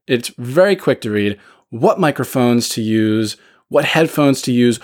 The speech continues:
what software you should use to record your remote interviews, and the microphones that you should use to record in-person interviews as well,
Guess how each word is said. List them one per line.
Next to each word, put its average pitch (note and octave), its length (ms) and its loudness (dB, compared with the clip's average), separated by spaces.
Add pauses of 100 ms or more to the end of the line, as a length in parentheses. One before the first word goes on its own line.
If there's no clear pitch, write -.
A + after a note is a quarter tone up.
(100)
what - 160 -6
software D3+ 600 0
you A#2+ 160 2
should B2 180 -6
use A#2+ 140 2
to - 120 -6
record E3 560 2
your A#2+ 140 2
remote A#2 420 2
interviews, G#2+ 600 0 (420)
and B2 400 2
the B2+ 100 2
microphones D3 460 2
that D3+ 100 -4
you C#3+ 120 -2
should A#2+ 220 -4
use B2+ 520 2 (100)
to A2+ 540 0 (260)
record A#2 540 0
in-person C#3 840 2
interviews G#2 580 0
as G#2+ 260 0
well, D3 480 0